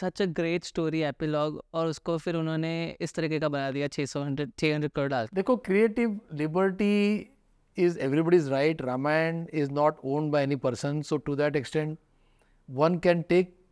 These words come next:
Speaker 2: creative liberty, I agree। रामानंद सागर ने भी कुछ क्रिए-, क्रिएटिव लिबर्टीज ली है, but उन्होंने भक्ति भाव और श्रद्धा का जो भाव, वो नहीं छोड़ा। आप ले सकते हो,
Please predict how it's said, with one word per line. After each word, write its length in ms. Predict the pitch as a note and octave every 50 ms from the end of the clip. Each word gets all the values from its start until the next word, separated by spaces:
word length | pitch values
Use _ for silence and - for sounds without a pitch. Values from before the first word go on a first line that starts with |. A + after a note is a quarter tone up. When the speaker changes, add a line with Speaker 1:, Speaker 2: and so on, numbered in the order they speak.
| - -
Speaker 2:
creative 300 | D3+ D#3 D#3+ D#3 E3 D#3 C#3+ C#3+
liberty, 340 | C3+ D3 D3+ D3 F3 F3 E3
I 240 | D3 D3 C#3 C3 A2
agree। 180 | G#2 G#2 G2 - _ _ _ _ _ _ _ _ _ _ _ _ _ _ _ - _ _ -
रामानंद 320 | C3+ C3 C3 D3 D#3+ E3+ D3+
सागर 240 | D#3 D3+ D3 D#3+
ने 100 | E3 F3
भी 100 | F3 F#3
कुछ 160 | F3+ F#3+ F#3 -
क्रिए-, 280 | - D3+ D#3 D3+ B2+ -
क्रिएटिव 340 | - D3 D3+ D3+ D3+ D#3 C#3
लिबर्टीज 360 | C3+ C3 C#3 C3 C3+ B2+ A2
ली 120 | G#2+ G#2+
है, 80 | G2+ A2
but 140 | - F3+ F#3+
उन्होंने 400 | F#3 F#3+ F3 F3+ F#3+ G3 G3+ G3+
भक्ति 440 | F3+ D#3+ C3 B2 - - - G3+ G3
भाव 580 | D3+ C#3 C#3 D3+ D#3+ E3 E3+ F3 F3 F3 F#3+ - _ _ _ _ _ _ _ _ _ _ _ -
और 280 | D#3+ E3 E3+ E3 - -
श्रद्धा 500 | - - - C#3 C3 B2 A#2+ D#3+ F#3 G3
का 120 | F#3 G3
जो 140 | F#3+ F3+ F3
भाव, 440 | C#3+ C3 B2 B2+ B2+ B2 A#2 G2+ - _ _ _ _ _ _ _ _ _ _ _ _ _ _ _ _ -
वो 260 | C#3+ C#3 E3 G3 G#3
नहीं 180 | G3+ G3 G3 E3+
छोड़ा। 280 | - D#3 C#3+ C#3+ D#3
आप 560 | F#3 - - - E3 G3 G#3+ G#3 - - _ _ _ _ _ _ -
ले 180 | C3+ C#3+ F3 G#3
सकते 300 | - B3+ A3+ G3 - A#3
हो, 300 | A#3 B3 C4 - -